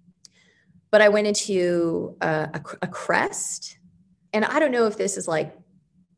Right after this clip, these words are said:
just particular to Crest or whatever, but I've noticed that people in Oklahoma, like,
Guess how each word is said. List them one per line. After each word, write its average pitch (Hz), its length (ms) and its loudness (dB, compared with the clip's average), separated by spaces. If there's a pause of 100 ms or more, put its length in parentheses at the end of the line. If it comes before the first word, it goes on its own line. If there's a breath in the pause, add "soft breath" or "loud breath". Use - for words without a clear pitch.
(420)
just - 360 -8
particular - 680 -2
to - 140 -8
Crest - 600 -4
or 156 80 0
whatever, 214 380 -2
but 170 340 0 (480 loud breath)
I've 226 200 2
noticed 233 420 0
that - 160 -4
people 226 320 -6
in 180 100 -4
Oklahoma, 175 880 -4
like, 160 560 -8